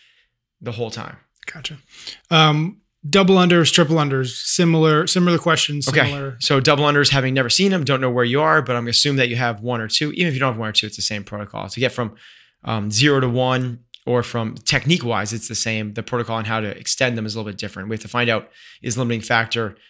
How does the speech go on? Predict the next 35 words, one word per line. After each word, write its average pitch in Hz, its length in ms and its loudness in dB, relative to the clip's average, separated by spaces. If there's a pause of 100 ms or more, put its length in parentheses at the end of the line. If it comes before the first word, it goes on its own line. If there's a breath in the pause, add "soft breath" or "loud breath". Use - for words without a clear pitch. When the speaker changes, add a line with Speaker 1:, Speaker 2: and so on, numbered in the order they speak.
(120)
Speaker 1:
your 110 140 -6
technique - 480 -4
or 107 40 -8
your 104 120 -8
stamina 107 420 0
in 95 60 -12
this 95 100 -12
play? 107 220 -10
It's 104 160 -10
not 110 200 -2
a 98 40 -8
f-, - 240 -14 (100)
a 127 60 -14
strength 165 340 2
thing. 104 160 -8
It's 104 140 -10
a 110 40 -8
stamina 110 380 -2
play 101 220 -8
for 104 220 -12 (100)
double 104 200 -6
unders. - 300 -10 (760 loud breath)
Um, 110 420 -2 (720)
so 123 280 2
the 117 80 -2
technique 143 400 0
portion 120 300 0
of 104 100 -10
it, - 140 -18
the 117 80 -10
f-, - 300 -16
f-, - 60 -20 (140)
starting 127 360 0
from, 117 500 -4 (580 soft breath)
um, 101 640 -8